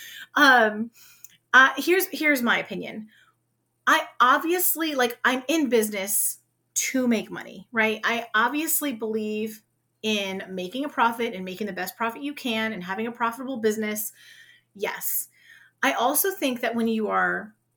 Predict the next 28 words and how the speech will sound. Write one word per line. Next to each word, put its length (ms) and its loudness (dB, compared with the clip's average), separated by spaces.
first 540 0
getting 220 0
started 560 0
and 160 2
you 120 2
are 80 4
trying 500 0
to 100 -4
gain 220 -2
traction 500 -2
in 120 -6
a 160 -6
busy 260 -2
marketplace, 880 -6
you 160 0
can't 340 -4
just, 280 -2
you, 220 -6
profit 400 2
cannot 340 2
be 80 -2
your 160 2
number 300 0
one 220 -4
priority. 640 -6
It 80 4
should 200 2
be 200 -4